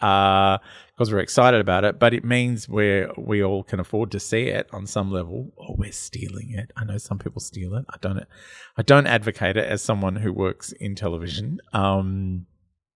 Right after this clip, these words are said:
because, you know, there goes my pay. Uh, if people are stealing the television show I work on all over the place. Um, but yeah, I, I totally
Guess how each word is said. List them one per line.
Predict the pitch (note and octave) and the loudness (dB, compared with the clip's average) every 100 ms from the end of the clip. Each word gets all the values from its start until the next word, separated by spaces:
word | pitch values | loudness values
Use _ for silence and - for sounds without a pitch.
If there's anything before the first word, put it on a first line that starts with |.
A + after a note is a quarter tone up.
| _ - G#2+ | _ -8 -4
because, | G2+ - F#2 - | -2 0 -2 -2
you | G#2 | -2
know, | F2+ F2 G#2+ - - - - - - - | -2 -4 -6 -12 -20 -20 -20 -20 -16 -6
there | G#2+ G2+ G2+ | 2 2 4
goes | F#2 F2+ F2+ A#2 | 2 2 0 -4
my | G2 F2+ | -4 -4
pay. | G#2+ A2 F#2+ - - - | -2 -2 -2 -6 -8 -2
Uh, | A#2 A#2 B2 A#2 A#2 | 2 4 4 2 2
if | B2 | 0
people | A2+ G#2 | 0 -2
are | |
stealing | - - A2 G2+ G2 G2+ - - - - | -4 0 2 2 0 -6 -10 -14 -16 -10
the | A#2 | -6
television | B2 G#2+ G2 F#2 | -2 0 -2 -6
show | F#2 F#2+ | -4 -2
I | F2+ | 0
work | F#2 F2+ - | 0 -2 -4
on | G2 | -6
all | F#2 F#2+ | -2 -2
over | F#2+ | -4
the | G2+ | -6
place. | A2 - - - - - - | -6 -8 -10 -16 -18 -6 2
Um, | B2+ B2+ C3 B2+ C3 C3 C3 C3 B2 C3+ B2 | 6 8 8 8 8 6 6 4 4 4 6
but | D3 D3 | 6 6
yeah, | C#3+ D3+ A#2+ F#2+ F2 | 6 8 8 4 0
I, | A#2 B2 C3 C3 B2+ B2+ A#2+ - - | 4 6 6 4 2 -2 -6 -10 -2
I | B2+ B2 | -2 -2
totally | - - C#3 B2 B2+ B2 A#2+ A#2 A2 G#2 | -6 -4 2 4 4 2 0 0 -4 -6